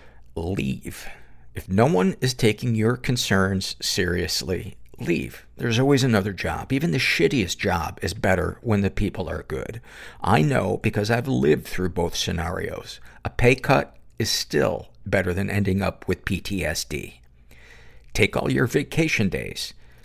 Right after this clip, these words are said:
Therapy has been way more expensive than my P T O payout ever was. Do not let companies guilt trip you into staying or picking up extra shifts. When people talk about learning to use the word no,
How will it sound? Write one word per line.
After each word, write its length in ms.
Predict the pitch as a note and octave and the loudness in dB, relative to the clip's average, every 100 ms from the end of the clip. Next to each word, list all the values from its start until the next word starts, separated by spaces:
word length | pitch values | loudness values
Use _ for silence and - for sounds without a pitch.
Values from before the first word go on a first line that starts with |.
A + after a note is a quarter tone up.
| - | -4
Therapy 720 | - C#3 - - - C#3+ - | 4 4 4 4 4 2 -2
has 160 | A2+ A2 | -2 0
been 420 | - A2 A2 A2+ | 2 2 2 0
way 240 | C#3 D#3+ | 2 4
more 360 | B2+ A#2 G#2+ G2+ | 2 2 0 -2
expensive 640 | - - - F2+ - F#2 F#2+ - | -4 -4 -2 -2 -2 -4 -6 -12
than 300 | F2 F#2+ G2+ | -4 -2 0
my 200 | G2 A2 - | 0 -2 -4
P 180 | C3+ | -4
T 260 | B2+ B2+ G#2+ | -2 -2 0
O 80 | A#2 | -2
payout 500 | - F2 F2+ F#2 F2+ - | -2 -4 -2 -4 -6 -4
ever 240 | F2 F#2 F2 | -4 -2 -6
was. 540 | F#2 - - - - - - - - - - - - - - | -6 -8 -8 -10 -14 -18 -20 -20 -20 -20 -20 -20 -20 -18 0
Do 140 | A#2 | 2
not 380 | A2+ D#3 F3+ - | 6 6 4 2
let 200 | A2 - | -2 0
companies 480 | G#2 G2 F#2+ F#2 G#2+ | -2 0 -2 -4 -6
guilt 320 | A2+ G#2 - | 0 0 0
trip 280 | - G#2 A2 | -2 0 -2
you 140 | - - | -4 -2
into 220 | F#2+ F#2 | -2 -2
staying 520 | - A#2 B2 B2+ B2 - | -2 0 0 -2 -4 -6
or 60 | |
picking 380 | - - - F#2+ | -2 -2 -2 -4
up 220 | - - - | -4 -8 -8
extra 360 | - - - E2+ | -8 -6 -6 -4
shifts. 480 | - - - - - - - - | -4 -6 -8 -10 -12 -16 -14 -10
When 100 | - | 0
people 240 | G#3+ - | 0 0
talk 260 | - E3 - | 2 2 4
about 240 | C3+ - | 2 2
learning 340 | A#2 A#2 B2+ A#2+ | 2 2 2 2
to 40 | |
use 460 | A#2+ A2+ A#2+ - - - | 2 2 0 -4 -6 0
the 80 | A2 | 2
word 360 | G2+ G2 F#2+ G2 | 4 0 0 0
no, 500 | F#2+ F#2+ B2 C3+ | 2 4 4 2